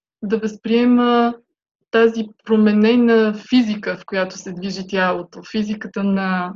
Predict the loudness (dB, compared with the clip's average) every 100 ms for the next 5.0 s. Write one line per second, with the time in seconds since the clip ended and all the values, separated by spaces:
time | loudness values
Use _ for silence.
0 | -12 -16 -6 0 2 2 -2 -6 -8 -4
1 | -2 -2 -6 -6 -4 -4 -4 -6 -8 -6
2 | 0 2 2 0 -4 -10 -10 -10 -10 -18
3 | _ _ _ -20 -20 _ _ _ _ _
4 | 2 6 8 8 6 6 4 0 -2 -4